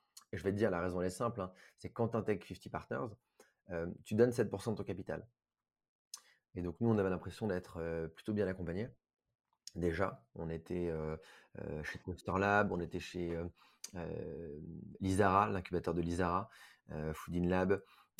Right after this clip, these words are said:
Euh, on était, euh, dans, tu vois, quelques réseaux. Ensuite, on a intégré Hectare.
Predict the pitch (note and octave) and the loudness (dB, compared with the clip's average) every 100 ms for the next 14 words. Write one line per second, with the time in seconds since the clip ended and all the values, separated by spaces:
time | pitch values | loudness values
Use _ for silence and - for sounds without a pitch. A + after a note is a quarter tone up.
0 | - A1+ G1+ G#1+ - - - - - - | -10 -6 -6 -8 -8 -8 -10 -12 -12 -8
1 | F#2 F2+ F2+ F2 D#2+ _ E2+ E2+ E2 D#2+ | -6 -4 -2 -2 -4 _ -2 -2 0 0
2 | D#2 E2 E2+ E2+ D#2+ E2 E2+ E2+ D#2+ F2 | -2 -2 -2 -2 -4 -4 -4 -4 -8 -4
3 | E2+ F2 F2+ D#2+ F2+ E2 D#2+ D2+ D#2+ D#2+ | -2 0 0 0 -6 -4 -4 -2 -2 0
4 | D#2+ - G2 G2+ - | 0 4 4 4 2